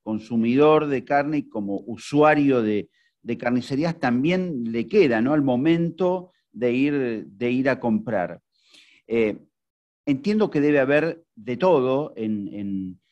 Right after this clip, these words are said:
en lo que vos pudiste conocer a través de este trabajo y en general de lo que sabemos que existe. Eh,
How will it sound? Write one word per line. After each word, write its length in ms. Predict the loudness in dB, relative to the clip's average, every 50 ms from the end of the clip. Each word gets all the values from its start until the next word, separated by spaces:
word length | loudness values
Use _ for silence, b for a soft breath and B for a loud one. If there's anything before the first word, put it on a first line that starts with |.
| _ _ _ _
en 100 | -2 -2
lo 120 | -2 0
que 80 | 0 0
vos 200 | 0 0 0 0
pudiste 300 | 2 2 2 2 0 -2
conocer 400 | -2 -2 -4 -4 -4 -4 -2 -2
a 80 | -2 -2
través 200 | -2 -4 -4 -4
de 80 | -8
este 200 | -8 -6 -8 -6
trabajo 760 | -4 0 2 4 4 4 4 2 0 0 0 0 0 -2 -6 _
y 100 | -6 -4
en 120 | -4 -4
general 420 | -2 -2 0 0 4 4 2 4 2
de 100 | 0 0
lo 140 | 0 -4
que 80 | -6 -12
sabemos 440 | -8 -4 -4 -2 0 0 -2 -2 -4
que 100 | -10 -12
existe. 760 | -12 -8 -2 0 0 0 0 -4 _ -6 -4 -4 -4 -8 b b b b b b b b b b
Eh, 480 | -2 0 2 2 2 2 0 -2 -4